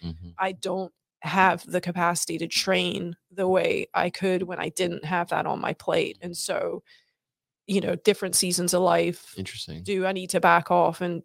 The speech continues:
Speaker 2: and do, to make it work for me?
Speaker 1: Do you,
Speaker 2: Certainly.
Speaker 1: do you feel like you can back off of that?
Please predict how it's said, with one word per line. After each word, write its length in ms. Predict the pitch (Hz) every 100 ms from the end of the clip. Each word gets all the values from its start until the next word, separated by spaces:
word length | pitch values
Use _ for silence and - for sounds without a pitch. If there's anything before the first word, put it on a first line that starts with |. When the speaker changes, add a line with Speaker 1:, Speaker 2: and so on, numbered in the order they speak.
| -
Speaker 2:
and 180 | 170 175
do, 140 | 165 - - 175 -
to 100 | 180
make 260 | 175 170
it 160 | 190 -
work 400 | 190 175 180 170
for 160 | - 170
me? 400 | 165 165 160 170
Speaker 1:
Do 80 | -
you, 100 | 120
Speaker 2:
Certainly. 440 | 175 175 170 170 165
Speaker 1:
do 60 |
you 80 | 107
feel 260 | - 120 117
like 200 | 107 101
you 60 | 92
can 320 | - 92 101
back 240 | 98 107
off 180 | 110 123
of 60 | 123
that? 200 | 135 135